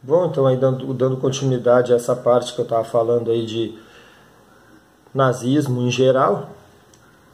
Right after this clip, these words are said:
que seria Terceiro Reich, Thule, Sociedade Secreta do Vril e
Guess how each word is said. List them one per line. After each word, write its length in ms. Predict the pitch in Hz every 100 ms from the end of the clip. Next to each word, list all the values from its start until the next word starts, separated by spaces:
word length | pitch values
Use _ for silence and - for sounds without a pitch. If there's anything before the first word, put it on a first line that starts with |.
| - _
que 80 | -
seria 480 | - 131 120 120 107 - -
Terceiro 400 | 143 135 151 139
Reich, 580 | 131 135 170 190 - - - _ _ _ _ _ - - _ - _ _
Thule, 400 | 170 196 202 175 160 - - _ _ _ _ _ _ _ _ _ _ _
Sociedade 540 | - 139 147 143 139
Secreta 400 | 135 135 139 135
do 100 | 127
Vril 380 | 117 131 156 156
e 340 | 147 135 -